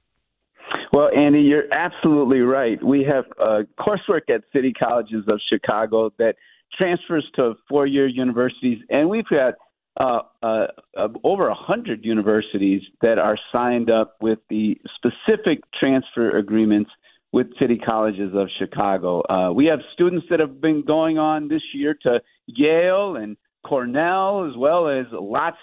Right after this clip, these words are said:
to U I C and, uh, regional and, and statewide institutions, uh, all across, uh, our state, our region, and, and our country. Uh, we, we also, very importantly, it's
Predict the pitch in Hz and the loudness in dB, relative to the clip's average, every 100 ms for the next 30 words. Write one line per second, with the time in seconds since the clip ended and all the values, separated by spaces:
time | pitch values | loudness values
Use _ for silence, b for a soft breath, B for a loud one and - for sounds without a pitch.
0 | - 160 151 156 151 135 127 - 143 175 | -10 -6 -2 0 2 0 -6 -4 -2 0
1 | 160 113 107 b b - - - 110 107 | 0 -2 -6 b b -12 -6 0 2 2
2 | 90 123 143 147 156 160 156 107 101 - | 2 2 2 2 2 2 0 -2 -6 -6
3 | 110 107 - 139 143 110 123 127 127 131 | -2 -2 -2 0 2 2 2 2 0 -2
4 | - 107 135 131 - 143 139 - - 107 | -6 -8 -4 -2 0 -2 -2 -10 -6 0
5 | 101 101 - 131 151 156 - 117 - 131 | 0 0 0 0 2 0 -2 -6 -4 -2
6 | 127 123 _ _ _ _ - 110 92 113 | 0 -2 _ _ _ _ -4 -2 -2 -4
7 | - 120 127 127 - 107 104 113 117 110 | -6 -4 -2 -4 -4 0 2 2 0 0
8 | 113 110 - 104 104 - - 107 98 - | 0 0 0 2 2 2 2 2 0 -2
9 | 113 110 - 90 90 B B B 110 101 | -2 -2 0 -2 -4 B B B -2 0
10 | 101 - 135 139 147 151 156 214 - 175 | 0 2 2 2 2 2 0 -4 -2 0
11 | 143 143 - _ 123 - 113 190 202 165 | 0 -2 -10 _ -10 -6 0 2 2 0
12 | 123 - 117 90 110 107 - _ 190 | -2 -2 -2 0 0 -2 -4 _ -4